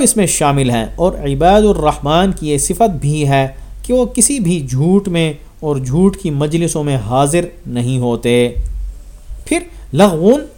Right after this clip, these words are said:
ہر وہ بات اور کام ہے جس میں شرعاً کوئی فائدہ نہیں، یعنی ایسے کاموں اور باتوں میں بھی وہ شرکت نہیں کرتے، بلکہ خاموشی کے ساتھ عزت و وقار سے گزر جاتے ہیں۔ پھر یعنی وہ ان سے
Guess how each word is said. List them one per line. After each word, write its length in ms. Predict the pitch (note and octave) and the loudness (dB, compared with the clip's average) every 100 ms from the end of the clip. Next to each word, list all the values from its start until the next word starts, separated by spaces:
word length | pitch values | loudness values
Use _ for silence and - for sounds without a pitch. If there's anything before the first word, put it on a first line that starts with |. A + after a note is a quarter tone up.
| - | 4
ہر 140 | G#3 | 6
وہ 160 | A3 F3 | 6 4
بات 300 | D3+ F#3 G#3 | 6 6 4
اور 160 | F#3+ D3+ - | 2 -2 2
کام 280 | E3+ G#3 | 2 4
ہے 120 | F3 D#3+ | 2 0
جس 200 | F#3+ - | -2 -2
میں 80 | A3 | -2
شرعاً 360 | - B3+ B3 G#3+ | 2 0 0 -4
کوئی 240 | - E4 | -6 -4
فائدہ 300 | A3+ C#3 A#2+ A#2 | 2 2 2 0
نہیں، 220 | G#2+ G#2 - - - | -2 -6 -10 -20 -6
یعنی 200 | C3 D3+ | -2 0
ایسے 280 | D#3 E3 F#3+ - | 2 2 2 0
کاموں 320 | D#3+ E3+ F#3 | 2 2 4
اور 100 | E3 B2+ | 2 2
باتوں 300 | C3 C#3 F3 | 0 0 0
میں 140 | F3 D3+ | -2 0
بھی 140 | C#3+ | 0
وہ 160 | D#3 D3 | -2 -2
شرکت 420 | - D#3+ D#3 D3 | -2 -2 -2 -2
نہیں 180 | B2+ F3+ | -2 0
کرتے، 360 | A3 G3+ G#3 G#3 - - - | 0 2 2 0 -4 -20 -6
بلکہ 320 | D#3 A3 A#3 A#3 | 0 2 2 0
خاموشی 580 | - D#3+ D#3 F#3 A#3+ | 2 0 2 -2 -2
کے 160 | A#3 G3+ | -2 -2
ساتھ 360 | - D#3 D#3 - - | 0 2 2 -2 -4
عزت 440 | G#3+ F3+ G#3 - | -2 2 0 0
و 60 | D#3 | -2
وقار 440 | C#3 C3+ D3 D3+ | -2 2 4 4
سے 160 | D3 C3+ A#2+ | 2 -2 -2
گزر 240 | C#3 D#3 B2+ | 0 2 2
جاتے 320 | A2 G#2+ G#2 | 0 -2 -4
ہیں۔ 100 | - - - - - - - | -8 -12 -20 -20 -20 -20 -2
پھر 120 | - D#4 - - - - - - | 0 0 -6 -20 -20 -20 -16 0
یعنی 180 | G3+ D4 | 2 4
وہ 160 | D#4 | 2
ان 140 | C#4+ B3 | 2 2
سے 160 | A#3 | 2